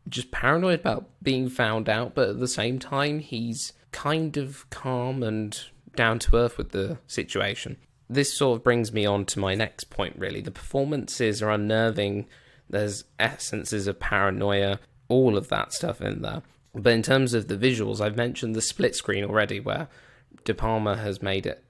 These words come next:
his job to make his film as engaging as possible with a phone call conversation. It's happening simultaneously right in front of your eyes.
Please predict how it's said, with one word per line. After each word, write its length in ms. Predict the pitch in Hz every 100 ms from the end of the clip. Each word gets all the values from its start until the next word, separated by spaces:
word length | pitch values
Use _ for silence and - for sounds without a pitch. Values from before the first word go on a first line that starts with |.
| -
his 240 | 110 107
job 300 | - 101 95
to 360 | - - 101 101
make 220 | 104 101 -
his 140 | 104
film 300 | - 104 101
as 120 | 95
engaging 540 | 107 101 104 110 143 104
as 100 | -
possible 520 | - 113 - - 95
with 280 | 90 98 - - -
a 60 | 104
phone 280 | 113 117
call 180 | 127 95
conversation. 760 | - 95 95 - - - - -
It's 160 | - 92
happening 480 | - 127 - 104 107
simultaneously 1040 | - 110 104 - 107 113 - - 104 120 - -
right 360 | 107 107 98 -
in 80 |
front 220 | 92 95 95
of 60 |
your 160 | 90 95
eyes. 360 | 95 - 120